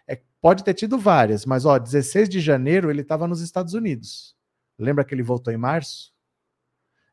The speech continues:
Dezesseis de janeiro ele tava nos <laughs> Estados Unidos. É, foi agora, foi dia vinte e oito de, de agosto, foi recente agora.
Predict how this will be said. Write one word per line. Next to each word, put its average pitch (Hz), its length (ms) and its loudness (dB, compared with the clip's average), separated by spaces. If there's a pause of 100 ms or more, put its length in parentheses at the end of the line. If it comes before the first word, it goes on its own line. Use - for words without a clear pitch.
Dezesseis 117 300 -4
de 147 80 -10
janeiro 147 320 -2
ele 160 80 -2
tava 151 240 2
nos 160 160 -4
<laughs> - 20 -10
Estados - 520 -8
Unidos. 143 560 -6 (600)
É, 135 160 2
foi 180 160 0
agora, 190 420 2
foi 160 140 -4
dia 160 120 -2
vinte 175 260 -6
e 190 40 -4
oito 180 260 -4
de, 123 560 -4 (220)
de 113 160 -4
agosto, 147 540 0
foi - 220 -2
recente 156 500 0
agora. 101 340 -6